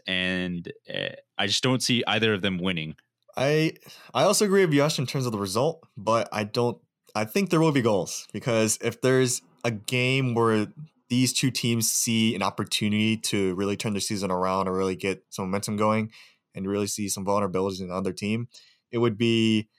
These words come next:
Speaker 2: this, this matchup, because this could be a matchup that can decide who gets relegated at the very end of the season, because these two teams are currently in the relegation zone.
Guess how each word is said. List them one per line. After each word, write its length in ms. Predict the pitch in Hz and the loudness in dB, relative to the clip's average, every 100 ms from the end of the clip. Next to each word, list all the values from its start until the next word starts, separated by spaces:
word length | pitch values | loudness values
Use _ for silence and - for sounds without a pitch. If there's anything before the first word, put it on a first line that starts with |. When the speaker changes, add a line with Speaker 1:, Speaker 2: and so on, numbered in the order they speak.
| _ _ - | _ _ -4
Speaker 2:
this, 320 | 110 107 - - | -2 0 -2 -4
this 180 | 110 - | -4 -2
matchup, 400 | 92 92 85 82 - | -2 -2 -6 -8 -6
because 260 | - 104 | -2 0
this 300 | 135 185 - | 0 0 -2
could 160 | - - | -6 -2
be 100 | 131 | 0
a 20 | |
matchup 340 | 110 110 127 104 | 2 0 0 -2
that 160 | 95 | -4
can 140 | - 95 | -6 -8
decide 640 | 92 - 107 104 90 82 - - | -4 0 2 2 0 -4 -12 -6
who 120 | 120 | -2
gets 120 | 101 | -2
relegated 440 | 98 104 104 95 92 | 0 2 2 0 -2
at 60 | |
the 60 | 92 | -2
very 220 | 95 92 | -2 0
end 120 | 92 | -2
of 60 | 87 | -6
the 60 | |
season, 380 | - 92 87 80 - | -6 -6 -6 -12 -10
because 240 | 180 82 | -8 -4
these 220 | 131 165 | 0 0
two 200 | 165 127 | 0 -2
teams 500 | 117 135 117 98 87 - _ _ - | -2 -2 0 -2 -6 -12 _ _ -14
are 80 | |
currently 300 | - 135 113 | -2 0 0
in 40 | 104 | 0
the 60 | |
relegation 480 | 101 98 98 98 95 | 2 2 0 -2 -4
zone. 240 | 87 85 | -6 -8